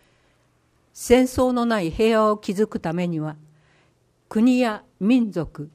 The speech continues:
文化や考え方の違いをお互いに理解し合いながら、戦争の悲惨さ、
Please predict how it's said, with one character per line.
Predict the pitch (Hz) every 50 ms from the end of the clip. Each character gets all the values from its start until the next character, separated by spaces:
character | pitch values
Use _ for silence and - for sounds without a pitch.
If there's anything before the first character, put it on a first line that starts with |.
| _ _ _ _ _ _ _ -
文 | 170 220 285 277 254
化 | 262 - 196 175
や | 165 147 139 _ _ -
考 | - 220 240 247 240 247
え | 247 240 240
方 | - 233 208 - 196
の | 180 170
違 | 151 - - 190 180 196 208 208 196
い | 196
を | 190 175
お | 185 185
互 | - 240 240 233 247 240
い | 233
に | 226 226 208
理 | 196 240 247
解 | - 220 185 170
し | 160 - - 180 185
合 | 190 196
い | 190 190
な | 190 185 170
が | 175
ら、 | 160 147 160 156 _ _ _ _ _ _ _ _ _ _ _ _ _ _ _ _ _ _
戦 | - - - - 247 277 262
争 | 269 262 - 254 240 254
の | 240 233
悲 | 240
惨 | 240 - - - 214 214 208
さ、 | 196 - - 196 180